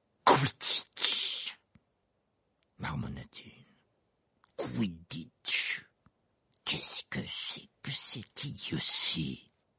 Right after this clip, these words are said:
À nouveau, Harry ressentit une pointe d'agacement. « C'est un sport », répliqua-t-il d'un ton sec. « Ça se joue sur des balais, des, des, des, euh, c'est ça, c'est ça », dit l'oncle Vernon d'une voix sonore.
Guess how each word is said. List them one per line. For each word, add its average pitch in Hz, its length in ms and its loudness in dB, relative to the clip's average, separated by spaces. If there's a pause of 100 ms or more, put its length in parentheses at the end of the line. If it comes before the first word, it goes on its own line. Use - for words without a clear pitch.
(100)
À 110 80 0
nouveau, 107 440 -4 (800)
Harry 107 340 0
ressentit 104 500 -4
une 85 120 -6
pointe 87 240 -6
d'agacement. « - 540 -8 (800)
C'est - 240 -2
un 92 40 0
sport », - 720 -4 (360)
répliqua-t-il 98 520 -4
d'un 80 80 -8
ton - 160 -8
sec. « - 360 -6 (920)
Ça - 140 4
se 175 120 6
joue 175 160 6
sur 165 180 4
des 156 80 8
balais, 139 340 8
des, 127 180 -2
des, 131 240 0
des, 131 280 2
euh, 117 240 0 (760)
c'est 294 200 8
ça, - 220 10
c'est - 180 6
ça », - 260 6 (720)
dit 123 140 6
l'oncle 117 260 4
Vernon 113 320 4
d'une 101 220 2
voix 95 120 2
sonore. 80 520 -6